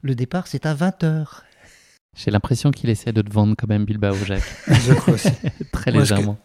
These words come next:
Speaker 3: moi, ce que j'ai aimé de cette course, finalement, euh, c'est la plus dure le lendemain. Bien sûr, euh, je l'ai vécu durement, mais, euh,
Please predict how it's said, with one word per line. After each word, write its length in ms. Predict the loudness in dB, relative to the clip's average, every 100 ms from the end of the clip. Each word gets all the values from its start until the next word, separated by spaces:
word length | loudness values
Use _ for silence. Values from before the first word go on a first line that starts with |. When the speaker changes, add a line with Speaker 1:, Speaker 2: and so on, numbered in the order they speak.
| _ -4
Speaker 3:
moi, 100 | -4
ce 80 |
que 120 | -4 -4
j'ai 200 | -4 -4
aimé 180 | -4
de 100 | -6
cette 240 | -6 -8 -6
course, 420 | -2 -2 -2 -4
finalement, 800 | -4 -2 0 0 0 0 0 0
euh, 120 | -4 -8 -12 -16 -20 -20 -20 _ _ _
c'est 180 | -6 -4
la 120 | -4
plus 160 | -4 -4
dure 300 | -4 -4 -6
le 100 | -6
lendemain. 440 | -4 -4 -4 -6 -10 _ _ -10
Bien 160 | -8
sûr, 380 | -8 -4 -4 -4
euh, 260 | -4 -4 -6
je 100 | -6
l'ai 100 | -8
vécu 360 | -10 -10 -14
durement, 560 | -10 -10 -4 -4 -4 -8 _ _ _ _ _ _ _ _ _ _ -4
mais, 440 | 0 0 0 -2 -4
euh, 380 | -6 -8 -8